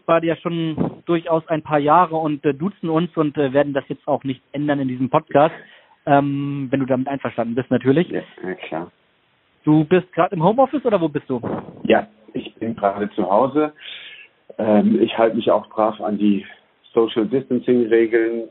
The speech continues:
Speaker 2: und, ähm, sorge dafür, tra-, meinen kleinen bescheidenen Beitrag, äh, trage ich dazu bei, dass, äh, die Leute, um die es jetzt gerade geht, die zu schützen, dass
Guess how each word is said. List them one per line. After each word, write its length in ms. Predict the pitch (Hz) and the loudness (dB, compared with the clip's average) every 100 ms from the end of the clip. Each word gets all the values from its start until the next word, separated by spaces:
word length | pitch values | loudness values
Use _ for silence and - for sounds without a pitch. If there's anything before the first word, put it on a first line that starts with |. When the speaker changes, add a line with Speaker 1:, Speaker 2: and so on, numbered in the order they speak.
| - | -12
Speaker 2:
und, 360 | 98 98 101 98 - - | -8 -6 -6 -8 -10 -4
ähm, 440 | 92 92 90 90 _ _ _ - _ _ _ _ _ | 2 2 2 -2 _ _ _ -20 _ _ _ _ _
sorge 220 | 92 92 - | -2 0 -2
dafür, 640 | 95 - 87 87 87 87 _ - - - | -6 0 2 4 2 -4 _ -20 -20 -8
tra-, 180 | 92 - | -6 -4
meinen 400 | 98 104 113 107 | 0 2 2 0
kleinen 380 | 107 101 104 104 | 2 2 2 -4
bescheidenen 380 | - 92 92 | -2 -2 -2
Beitrag, 400 | 90 90 - 90 - | -4 -6 -4 -10 -10
äh, 280 | - 85 85 85 _ _ | -16 -12 -12 -14 _ _
trage 180 | - 92 | -16 -16
ich 60 | 82 | -12
dazu 240 | 85 82 87 | -14 -14 -10
bei, 300 | 92 90 90 _ - - - - _ _ - | -6 -4 -6 _ -20 -20 -20 -20 _ _ 0
dass, 220 | 85 85 - - - | 2 0 -8 -12 -4
äh, 460 | - 80 85 85 82 - | 2 4 4 0 -2 0
die 120 | 85 | 2
Leute, 420 | 78 78 - 85 | 4 2 4 2
um 120 | 80 | 2
die 120 | 80 | -2
es 120 | 85 - | -2 2
jetzt 200 | 87 - | 0 0
gerade 300 | - 85 82 | -4 -2 0
geht, 260 | 90 87 | 2 2
die 100 | - 82 | 0 -6
zu 120 | - | -4
schützen, 460 | 82 92 - - 80 | -2 0 0 0 0
dass 140 | 73 | 0